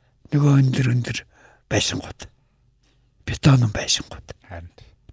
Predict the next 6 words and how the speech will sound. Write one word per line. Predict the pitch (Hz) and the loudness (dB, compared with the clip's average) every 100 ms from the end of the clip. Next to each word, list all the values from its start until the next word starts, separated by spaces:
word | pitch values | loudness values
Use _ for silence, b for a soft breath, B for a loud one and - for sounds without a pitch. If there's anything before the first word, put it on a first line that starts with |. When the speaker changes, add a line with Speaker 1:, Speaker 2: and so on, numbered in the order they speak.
| B B B B B - | B B B B B -4
Speaker 2:
Таны | 139 160 | 0 2
тэгэл | 131 135 131 - - 104 | 2 2 2 0 -4 -6
одоо | - 104 | -4 -6
зүгээр | - 101 101 104 98 - | -4 -4 -2 -2 -2 -6
38 | |
оноос | - - 147 143 123 107 101 101 - - | -10 2 6 6 6 6 4 2 -2 -8